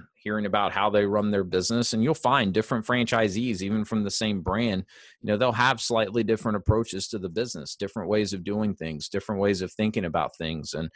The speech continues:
you know, to me, it's a lot of fun to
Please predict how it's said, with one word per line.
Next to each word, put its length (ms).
you 80
know, 100
to 120
me, 200
it's 200
a 60
lot 240
of 100
fun 760
to 400